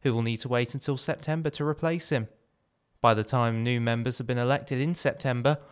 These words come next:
more than six months will have passed, with the Home Affairs and the Development and Planning Authority underrepresented.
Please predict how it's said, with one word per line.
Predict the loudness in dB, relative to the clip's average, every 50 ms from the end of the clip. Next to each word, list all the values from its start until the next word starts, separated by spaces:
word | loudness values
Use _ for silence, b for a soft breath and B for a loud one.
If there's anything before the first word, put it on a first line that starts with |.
| B B B
more | 2 4 4 4
than | 4 2
six | 2 2 0 0 0 0 2
months | 2 2 2 0 0 0
will | 2 2
have | 0 0
passed, | -2 -2 0 2 0 0 -2 -4
with | -8 -8 -6
the | -4 -2
Home | 0 0 0 0 -2
Affairs | -4 -4 -2 0 0 0 0 -2 -4
and | -6 -6 -4 -6 -6 -8
the | -10 -8 -6 -4
Development | -4 -4 -4 -2 0 0 -2 -2 -4 -4 -6 -6 -6
and | -8 -8 -4
Planning | -2 0 0 0 0 0
Authority | -2 -4 -4 -4 -2 0 0 0 -2 -4 -8 -8 -6 -6
underrepresented. | -6 -4 -2 -2 0 0 0 0 0 -2 -4 -2 0 0 0 0 0 2 0 0 0